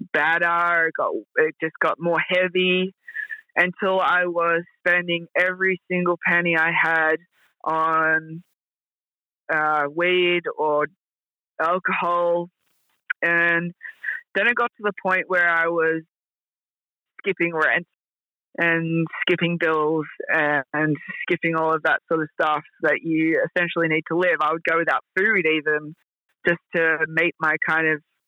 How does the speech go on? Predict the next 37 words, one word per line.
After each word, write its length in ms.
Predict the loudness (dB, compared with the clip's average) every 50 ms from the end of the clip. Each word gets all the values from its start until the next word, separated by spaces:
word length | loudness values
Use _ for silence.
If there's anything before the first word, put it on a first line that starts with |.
| -2
uh, 40 | -2 -2 -2 _ _ _ _ _ _ _ _ -4
cravings 640 | 0 0 2 2 0 0 0 -2 -2 -2 -6 -10 -10 -4
and, 380 | -2 0 2 2 2 0 -2 -4 -10 _ -10 -6 -2 -2 0 -2 -2 -4 -6 -2
you 120 | 0 0
know, 380 | 2 2 2 2 2 2 0 -2 -4 _ _ _ _ -2
get 140 | 0 0 0 2
rid 160 | 0 0 0
of 100 | 0 0
all 160 | 0 0 0
the 140 | 0 0 0
nasty 420 | 2 0 0 -2 -2 -4 -6 -8 -6 -4
feelings 360 | -2 0 0 2 0 -2 -2 -2
that 100 | -2 0
I 80 | 0
was 100 | 0 -2 -4 _ _
feeling. 600 | -4 -2 0 0 2 0 0 -2 -4 -8 -10 -12 -12 _ _ _ _ _ _ _ _ _ _ _ 0
And 440 | 2 2 4 4 2 0 -2 -6 -4
that 220 | 0 0 0 0 -2 _ _ _ _ _ _ _ 0
was 220 | 0 2 2 0 -2 -2
kind 280 | -2 0 2 2 2 2
of 60 | 2
the 80 | 0
moment 520 | -2 0 0 2 2 2 2 0 -2 -4 -2 0
that 160 | 0 2 2
I 120 | 2 0 -2 -4 -4
sort 180 | -2 0 0
of 100 | 0 0 0
realized, 520 | 0 2 2 2 2 2 2 0 0 -4 _ _
and 80 | -2 0
this 100 | 0 0 0 -2
was 180 | -2 -2 -2 -2 0
maybe 280 | -2 0 0 2 0
over 200 | 0 0 -2 -4 -8 _ -6 -2
two 140 | -2 0 0
or 80 | 0 -2 _ -2
three 180 | -2 0 0 0
years 400 | 0 0 0 2 2 0 -2